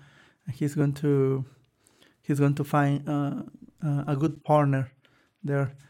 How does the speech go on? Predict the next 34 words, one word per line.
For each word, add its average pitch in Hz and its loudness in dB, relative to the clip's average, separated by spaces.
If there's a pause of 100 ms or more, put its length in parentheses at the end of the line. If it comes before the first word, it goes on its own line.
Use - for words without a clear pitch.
(220)
Lara 247 4
seemed 240 2
to 226 4
be 208 4
willing 180 4
to 165 0
stay 165 -4 (560)
in 143 2
Paititi 147 -2 (680)
after 156 2
the 139 0
game 143 0
ended. 160 -2 (580)
Uh, 135 -2
yet 185 2
in 160 2
the 143 2
end, 160 0
in 151 0
the 139 2
last, 143 -2
uh, 139 0 (460)
in 156 0
the 143 4
last 151 4
cinematic, 151 0 (540)
I 143 2
can 143 0
see 156 0
her, 143 2 (480)
uh, 131 -2 (120)
in 147 2
her 151 2
mansion, 143 0